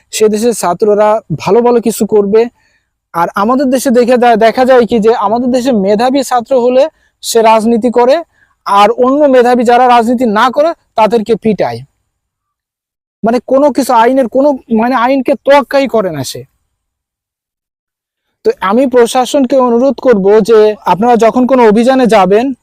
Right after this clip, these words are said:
তখন কোনো দলীয় পরিচয় যদি দেয়, তাকে ইচ্ছা মতো পিটাবেন, পিটা একদম পিছন লাল করে ফেলবেন।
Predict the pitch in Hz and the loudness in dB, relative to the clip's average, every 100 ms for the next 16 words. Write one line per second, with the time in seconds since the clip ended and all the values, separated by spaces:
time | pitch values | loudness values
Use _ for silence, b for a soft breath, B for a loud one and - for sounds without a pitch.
0 | _ _ - 202 202 277 262 262 226 165 | _ _ -2 0 0 -2 0 0 0 0
1 | 185 247 262 285 254 254 233 269 226 247 | 2 2 2 0 2 0 2 2 2 0
2 | 220 190 220 226 214 240 233 - 269 269 | 0 2 2 0 -2 0 -2 -4 -2 -2
3 | 247 208 202 170 160 156 247 240 233 220 | 0 -2 0 -2 -2 -4 -2 0 0 0
4 | 208 233 240 226 208 214 202 185 160 143 | -2 -2 -2 0 2 2 0 -2 -2 -2
5 | 139 | -4